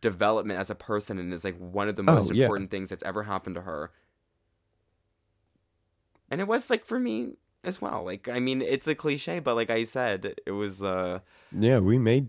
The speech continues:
Speaker 2: we, w-, we've spent, like, at least a year of our life. I think I've done the math
Speaker 1: Yeah.
Speaker 2: on, after my working there, too, I've spent a year of my life at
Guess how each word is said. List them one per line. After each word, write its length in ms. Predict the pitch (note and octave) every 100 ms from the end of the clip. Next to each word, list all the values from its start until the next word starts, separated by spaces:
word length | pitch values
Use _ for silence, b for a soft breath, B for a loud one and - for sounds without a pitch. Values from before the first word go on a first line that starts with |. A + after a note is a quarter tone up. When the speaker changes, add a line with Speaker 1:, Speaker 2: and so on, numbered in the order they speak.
| - - G2
Speaker 2:
we, 240 | A2 A#2 - -
w-, 240 | - - - -
we've 260 | G2+ C3
spent, 400 | - G2+ G2+ C#2+
like, 240 | F#2 E2+ F2+
at 120 | D2
least 540 | F2 F2+ G2 F#2+ -
a 80 | F2+
year 320 | E2+ E2 E2
of 100 | D#2+
our 180 | A#1+ C2+
life. 320 | B1 A1 A1
I 80 | F2
think 200 | - C3
I've 240 | A2 F2 F2
done 360 | F#2 F#2 F#2+
the 100 | E2+
math 280 | E2 E2 E2+
Speaker 1:
Yeah. 360 | A2+ A#2 F2 E2
Speaker 2:
on, 600 | G2 F#2+ F#2+ F#2 F#2 F2+ - - _ _ _ _
after 260 | F2+ F#2+ G#2+
my 140 | F#2+
working 460 | F2+ - F2 - B2
there, 200 | B2+ B2+
too, 460 | - F#2 A2 D3 D3
I've 180 | G2 F#2
spent 440 | - F2+ E2+ - - _ -
a 40 |
year 320 | F#2+ G2 G2+
of 80 | G2
my 140 | F2+ C#2+
life 420 | D2 G2+ - -
at 200 | - G2+